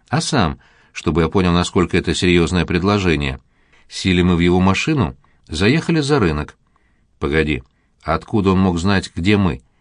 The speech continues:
Неужели буфетчица позвонила не Романову, а ему? Не знаю, но мы точно под колпаком. Продолжаю. Рустам Фарухович спросил меня, о чем мы беседовали с Романовым.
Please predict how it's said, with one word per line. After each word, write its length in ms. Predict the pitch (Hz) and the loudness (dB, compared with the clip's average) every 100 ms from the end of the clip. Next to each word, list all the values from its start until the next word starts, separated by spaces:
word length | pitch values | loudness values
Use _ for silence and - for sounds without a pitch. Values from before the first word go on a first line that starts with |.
| _ _ _ _ _ - | _ _ _ _ _ -2
Неужели 420 | 87 98 110 131 | 0 2 0 2
буфетчица 640 | 117 - 131 117 113 113 | 0 0 0 0 -2 -2
позвонила 720 | - 98 98 107 110 107 98 - - | -2 0 0 2 2 0 -2 -8 -4
не 160 | 101 | 0
Романову, 680 | 110 117 151 127 82 71 69 _ _ _ | 2 2 2 0 0 -2 -8 _ _ _
а 100 | 113 | -2
ему? 340 | 151 117 65 - _ _ _ _ - | 0 0 -2 -10 _ _ _ _ -6
Не 240 | 78 80 | -2 -2
знаю, 400 | 71 101 113 82 | -2 0 0 0
но 100 | 82 | 0
мы 160 | 87 85 | 0 0
точно 360 | 104 90 87 | -2 0 -4
под 180 | - - | -4 -6
колпаком. 600 | - 87 - 104 101 67 - _ _ _ _ _ _ - | -4 -2 -2 -2 -4 -6 -10 _ _ _ _ _ _ -4
Продолжаю. 600 | 113 131 113 90 71 65 _ _ _ - | 0 0 0 0 -2 -8 _ _ _ -4
Рустам 440 | 85 92 - 165 | -2 -2 0 -2
Фарухович 560 | 165 107 107 - 135 127 | 2 2 2 0 -6 -6
спросил 420 | - 156 - 98 | -2 -2 0 -2
меня, 300 | 80 76 69 _ _ _ _ _ | 0 -4 -6 _ _ _ _ _
о 160 | 95 | -4
чем 280 | 92 - 151 | -2 -2 0
мы 140 | 127 107 | 2 2
беседовали 600 | 95 - 117 113 117 110 | 0 0 0 2 0 0
с 100 | 110 | -2
Романовым. 680 | 143 127 85 76 71 69 | -2 0 0 -2 -4 -8